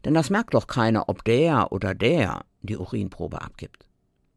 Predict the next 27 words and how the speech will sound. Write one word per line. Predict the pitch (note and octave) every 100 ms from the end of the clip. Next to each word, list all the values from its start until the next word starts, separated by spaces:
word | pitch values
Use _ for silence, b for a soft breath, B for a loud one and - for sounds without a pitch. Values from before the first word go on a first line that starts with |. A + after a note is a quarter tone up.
| _ B B B
Rainer | F3+ F#3 A3+
Zufall | A3+ B3+ C4 B3+
freut | D#3 D3 G#3+
sich | A3 F#3+
auf | -
den | D3+ B2+
Zwilling | D3+ D#3+ A3+ G3+
und | D#3
stimmt | - F#3+ G3
nicht | F#3 A3+ -
nur | A3 G3+
wegen | F#3 F#3+ F#3+
der | F3+
Knarre | - F#3 G#3 F3 G#2+
zu, | - C3 A#2+
nach | G#2
Sankt | - D#3 D3+
Petersburg | A#2 F#2+ G2 - G#2 -
zu | A#2+
fliegen. | - B2+ B2+ B2+ B B B
Doch | C#3
bevor | - C#3 - G#3+
er |
das | C3+ A2+ -
Ticket | - A3 A#2 G#2+
buchen | E3+ B3+ A#3 G3
kann, | F3 D#3